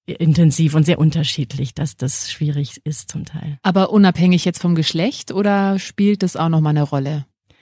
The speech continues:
Speaker 1: Also in der Tat habe ich's meistens mit Männern zu tun.
Speaker 2: Mhm.
Speaker 1: Und die Frauen, mit denen ich's zu tun hab, das sind dann,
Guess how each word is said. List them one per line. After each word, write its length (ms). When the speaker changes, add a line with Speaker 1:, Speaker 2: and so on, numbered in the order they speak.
Speaker 1:
Also 160
in 60
der 100
Tat 180
habe 140
ich's 100
meistens 380
mit 120
Männern 300
zu 140
tun. 300
Speaker 2:
Mhm. 400
Speaker 1:
Und 220
die 100
Frauen, 480
mit 180
denen 160
ich's 240
zu 200
tun 340
hab, 180
das 220
sind 240
dann, 260